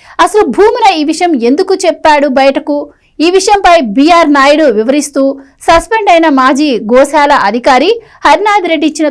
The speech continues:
తప్పుడు సమాచారాన్ని భూమన కరుణాకర్ రెడ్డి ప్రచారం చేస్తున్నారని అన్నారు. అసలు హరినాథ్ రెడ్డి అన్నింటికీ తెగించి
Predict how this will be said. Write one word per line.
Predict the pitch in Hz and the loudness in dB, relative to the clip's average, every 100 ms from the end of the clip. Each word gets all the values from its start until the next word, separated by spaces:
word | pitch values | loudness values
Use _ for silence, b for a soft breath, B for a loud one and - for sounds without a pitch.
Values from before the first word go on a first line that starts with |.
| 294 | -2
తప్పుడు | 254 339 339 320 | -4 0 -2 0
సమాచారాన్ని | 240 262 277 294 262 233 247 254 262 b b 247 | -2 0 0 0 2 0 0 -4 -10 b b 0
భూమన | 415 440 381 302 | 2 2 0 0
కరుణాకర్ | 285 285 285 269 247 | 0 0 -2 0 0
రెడ్డి | 233 320 320 | -2 -4 -4
ప్రచారం | 285 269 269 330 320 | -6 0 2 2 0
చేస్తున్నారని | 311 311 330 302 294 277 294 285 | -2 -4 -2 0 0 0 0 0
అన్నారు. | 285 226 - _ _ b b b 339 | 0 0 -4 _ _ b b b -2
అసలు | 427 403 285 | 0 0 2
హరినాథ్ | 277 440 453 392 | 2 0 2 0
రెడ్డి | 302 247 - 214 | 0 -2 -4 -2
అన్నింటికీ | 269 370 381 330 330 240 | 0 0 -2 -4 -4 -4
తెగించి | 220 294 294 370 | -2 0 0 -2